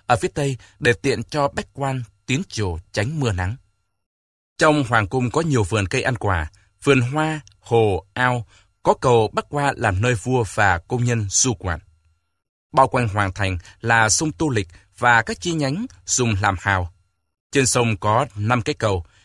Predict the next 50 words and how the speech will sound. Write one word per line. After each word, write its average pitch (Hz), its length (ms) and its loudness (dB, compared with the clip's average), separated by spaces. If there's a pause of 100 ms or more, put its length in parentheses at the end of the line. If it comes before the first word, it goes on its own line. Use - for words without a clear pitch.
(120)
kiến 151 120 0
trúc - 220 -6
gạch 113 180 -2 (180)
và 113 180 2
gỗ 123 280 -2 (300)
đều 123 180 0
cao 165 420 -4
và 101 100 0
đẹp. 95 180 -2 (800)
Năm 151 120 2
một 131 160 0
nghìn 107 160 0
hai 120 180 -2
trăm 113 240 -4
bảy 95 100 -2
mươi 107 120 -2
sáu, 107 360 -2 (280)
thời 120 260 4
Trần 113 320 0
Nhân 139 120 0
Tông, 131 240 -2 (380)
nhà 135 100 2
Tống 190 400 0
mất 277 180 -2
nước 254 220 -4 (140)
cho 156 120 2
nhà 113 280 2
Nguyên. 113 200 -2 (440)
Tham 123 220 2
chính 120 240 -4
nhà 135 120 0
Tống 120 300 -4 (260)
là 107 320 2 (220)
Tăng 156 300 0
Uyên 147 200 0
Tử 98 280 -2 (260)
sang 123 360 2
sống 113 280 -4
lưu 156 140 0
vong 117 220 -2
ở 101 80 -4
nước - 200 -4
ta, 107 220 -2 (240)
được - 180 0
nhà 135 80 2
Trần 120 280 -2 (220)
tiếp 262 180 -2
đãi 110 220 2 (120)
tử 101 160 -2
tế. 101 300 -4